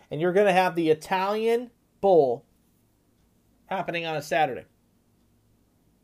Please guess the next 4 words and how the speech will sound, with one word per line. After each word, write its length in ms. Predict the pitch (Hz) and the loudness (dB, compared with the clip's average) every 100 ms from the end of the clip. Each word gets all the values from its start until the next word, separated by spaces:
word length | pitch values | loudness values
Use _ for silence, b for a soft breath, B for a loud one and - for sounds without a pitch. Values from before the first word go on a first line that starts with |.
| _ _ _ _ | _ _ _ _
I, 140 | 147 160 - _ _ _ _ - b b b - | -8 -8 -8 _ _ _ _ -20 b b b 0
I 140 | 202 | 0
don't 320 | 156 220 277 | 4 4 4
understand. 720 | 226 220 202 - 202 170 120 | 0 -2 -2 -2 -6 -6 -10